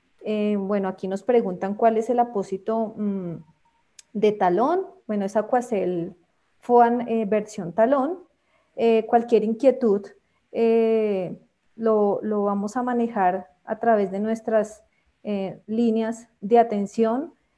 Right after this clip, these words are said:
Eh, todo el equipo de Combatec estará disponible para, eh, inquietudes con respecto a, al tema de pro-, producto.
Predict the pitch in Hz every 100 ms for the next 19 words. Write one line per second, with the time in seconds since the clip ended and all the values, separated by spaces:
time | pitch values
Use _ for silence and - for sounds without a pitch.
0 | _ 208 208 202 196 220 226 214 196 196
1 | 233 220 202 185 190 - 214 180 196 -
2 | 233 214 190 185 190 214 220 202 - _
3 | _ _ - 208 214 220 220 208 196 190
4 | - 226 226 226 220 - - 185 170 202
5 | 190 196 190 190 202 214 185 190 - _
6 | - 196 220 196 208 208 -